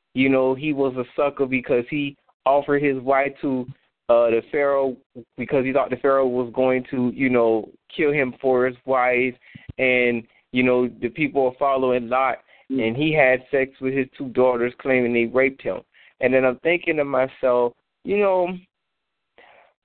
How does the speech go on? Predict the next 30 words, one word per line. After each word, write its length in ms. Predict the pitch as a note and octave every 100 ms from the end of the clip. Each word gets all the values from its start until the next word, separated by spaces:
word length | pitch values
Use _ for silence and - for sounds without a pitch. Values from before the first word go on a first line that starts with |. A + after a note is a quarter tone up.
| _ _ _ _ _ _
the 220 | D3+ D#3 -
problem, 720 | - B3 C4+ C4+ D3+ B2+ G#2 -
and 140 | C#3
this 100 | D#3+
goes 280 | F3 F3 D#3+
back 220 | E3+ D#3+
to 80 | D3
what 100 | D3
I 160 | D3 D3
stated 300 | D#3+ D3+ C#3 -
earlier, 480 | D#3 E3+ D3 F#2+ - _ _ _ _ _ _ _
the 80 | F2+
problem 560 | - - A2 D3 G#3 A3
with 140 | G#3 -
certain 320 | F#3 E3+ D3
people 580 | D3 C#3+ A2+ - F#2 - _ _ _ _ -
is 220 | B2+ A#2 A2 - _ _ _ _ _ _ _ _ _
when 160 | C3 C#3+
they 100 | D3+
don't, 720 | E3+ F#3 F2 G#2+ B2 - C3+
they 120 | C3+ E3
don't, 500 | F#3+ C#3 B2 A#2+ -
when 200 | B2+ C#3
they 80 | D3
don't 220 | E3+ F#3+
wanna 200 | F3+ E3+
deal 260 | C#3 D#3+ E3
with 120 | D#3
any 220 | D#3+ D#3
logic, 560 | C3 C#3 E3 F3+ F#3+ F#3+